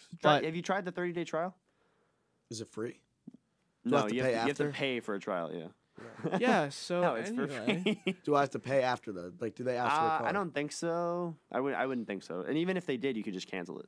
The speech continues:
Speaker 1: so.
Speaker 2: Um, I would, no, I don't think I could do it. I don't think I could, I mean
Speaker 1: Sorry, what was the question again?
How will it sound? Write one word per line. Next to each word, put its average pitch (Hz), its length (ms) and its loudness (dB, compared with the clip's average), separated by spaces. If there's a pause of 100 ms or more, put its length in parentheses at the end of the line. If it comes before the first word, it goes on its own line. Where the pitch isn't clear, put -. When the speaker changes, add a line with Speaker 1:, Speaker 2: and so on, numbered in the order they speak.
Speaker 1:
so. - 280 -10
Speaker 2:
Um, 226 440 6 (180)
I 202 140 4
would, 381 160 4 (100)
no, 143 300 -8
I 147 80 -6
don't 180 120 -2
think 151 140 -6
I 135 60 -8
could 131 180 -16
do - 80 -16
it. 85 140 -18 (200)
I 151 60 -10
don't 160 140 -4
think 143 160 -6
I 131 60 -8
could, 123 120 -10 (220)
I 196 180 2
mean 196 160 4
Speaker 1:
Sorry, 143 160 4
what 127 180 0
was 233 100 -4
the 226 80 0
question 180 340 -2
again? 202 240 -4